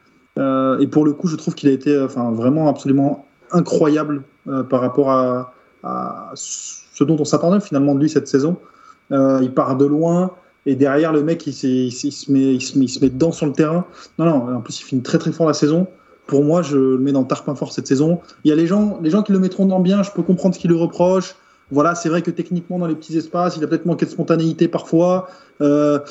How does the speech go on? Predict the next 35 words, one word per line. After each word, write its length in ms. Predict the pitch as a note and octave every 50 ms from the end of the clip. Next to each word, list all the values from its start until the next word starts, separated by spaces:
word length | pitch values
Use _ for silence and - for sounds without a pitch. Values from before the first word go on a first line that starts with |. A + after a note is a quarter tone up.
| - - -
à, 140 | D3+ D3+ D3
à 220 | D3 D3+ - D#3+
vingt, 200 | C#3 D3 E3+ E3+
vingt-cinq 320 | D#3 E3+ F3 C#3 - F3 E3
mètres, 360 | F3 F3 F3+ E3+ - - D3
sa 140 | - - C#3
frappe 220 | - - D3 D3
de 80 | D3+ D#3
balle, 280 | D3 D#3+ E3 E3 D#3
voilà, 340 | C3+ C3+ C#3 C#3 D3 D3+ D3
on 100 | C#3+ C3+
sait 160 | A#2+ - C3
tout 80 | C3 D3
ce 80 | - -
que 100 | D3+ C#3+
ça 120 | - D3
vaut. 300 | C3+ C#3+ D#3 E3+ F3+ F#3 - _ _ - - _ _ -
Euh, 200 | C#3 C3+ C3 C3
mais 180 | C3+ D3+ F3+ F3
pour 200 | - E3+ D3+ C#3+
moi, 320 | D3+ D3+ E3 F3 F3 F3 E3+
tu 80 | - -
peux 100 | D3+ C3+
pas 180 | F3+ F3 - -
non 100 | E3 D3+ C3+
plus 160 | - F3 -
tout 140 | - F3+ E3
lui 100 | E3 D3+
demander 460 | D#3 D3+ D3 D3 D3+ D#3+ E3 D#3+ - - _ _
en 80 | C#3+ C#3+
étant 220 | C3+ D#3+ F3 F3 -
aussi 240 | G#3 G3 - - F#3+
fort 140 | - G3 F3+
dans 80 | F3+
l'activité. 640 | F3 E3 - - - E3+ D#3 D#3 D#3 F3+ F3+ F#3+ G3